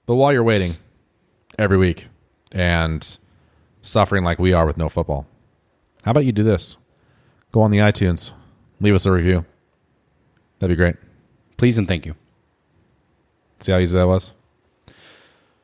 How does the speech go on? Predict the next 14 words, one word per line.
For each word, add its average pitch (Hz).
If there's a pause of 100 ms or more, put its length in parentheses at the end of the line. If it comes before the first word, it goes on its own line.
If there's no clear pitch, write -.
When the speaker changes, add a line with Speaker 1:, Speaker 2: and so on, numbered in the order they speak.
(480)
Speaker 1:
<coughs> - (340)
Uh, 104
winning. 117 (1600)
<laughs> 98 (460)
We 101
both 110
sucked - (140)
last 98
week, 98
didn't 92
pick 98
winners 90
at 87
all. 80